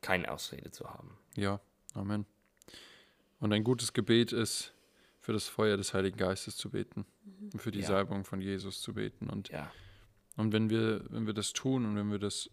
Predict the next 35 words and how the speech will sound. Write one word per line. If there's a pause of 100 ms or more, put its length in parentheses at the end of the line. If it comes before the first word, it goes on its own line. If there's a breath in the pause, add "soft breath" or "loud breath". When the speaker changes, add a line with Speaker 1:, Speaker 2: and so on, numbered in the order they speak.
(100)
Speaker 2:
wenn
wir
das, (1400 loud breath)
also
wenn
wir
danach
streben,
dann
wird
er (360)
uns
zeigen,
was
uns
davon
abhält,
es
zu
empfangen. (920 soft breath)
Dann
wird
er
auf
die
Dinge
deuten, (200)
die (720 loud breath)
noch
zwischen
uns
und
ihm
stehen.
Und